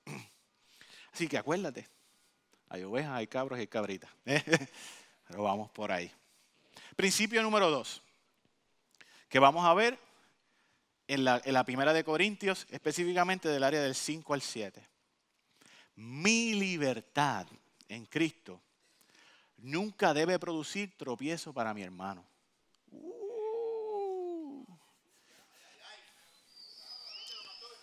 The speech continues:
Mi libertad en Cristo, y la que sea, nunca debe producir tropiezo para mi hermano. Primera de Corintios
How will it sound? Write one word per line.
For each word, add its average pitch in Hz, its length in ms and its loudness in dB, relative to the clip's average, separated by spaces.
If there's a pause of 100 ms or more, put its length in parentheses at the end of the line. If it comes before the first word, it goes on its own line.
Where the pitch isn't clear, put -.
(380)
Mi 185 320 6
libertad 233 840 8 (640)
en 202 220 6
Cristo, 214 560 2 (240)
y 120 80 -6
la 113 200 6
que 90 180 -8
sea, 147 500 2
nunca 165 420 2
debe 170 220 4
producir 165 460 -4
tropiezo 147 500 -2
para 120 220 0
mi 101 100 -8
hermano. 107 340 -6
Primera 113 300 -4
de 135 80 -2
Corintios 143 480 -6